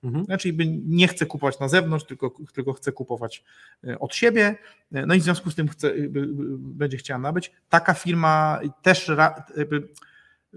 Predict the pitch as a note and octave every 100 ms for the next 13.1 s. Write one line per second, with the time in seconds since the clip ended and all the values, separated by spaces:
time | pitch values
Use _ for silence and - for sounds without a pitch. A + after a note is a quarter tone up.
0 | - _ - F#3 - F3+ E3+ D3 D3 -
1 | D#3 D#3 E3+ D#3+ D#3 D#3 D3+ E3+ F#3 D#3+
2 | E3+ D#3 - C#3+ D3 - D#3+ D3+ C#3+ D3
3 | C#3+ C#3+ C#3 C#3 - C3+ C3+ C3+ C3+ -
4 | C3 C3 B2+ B2 A#2 A2+ G#2 - - _
5 | D#3+ C#3+ A2 A2 - C#3+ C#3+ C#3+ C3+ D3
6 | C3+ C#3 B2+ - G#2 - D#3 E3+ F3 D#3+
7 | E3 A#2 G2+ - _ E3 - - A#2+ G#2+
8 | B2 E3 - _ _ - - C3 C#3 C3
9 | A#2+ G#2 - - - - - - F3 F3
10 | F3 F#3+ F#3+ - F3+ F3+ D#3+ E3 E3+ -
11 | E3+ - D#3 F#3+ - C#3 A#2 D#3 D#3 E3
12 | F#3+ G3 - D#3+ D#3+ D#3 D#3 - D#3 F3+
13 | E3+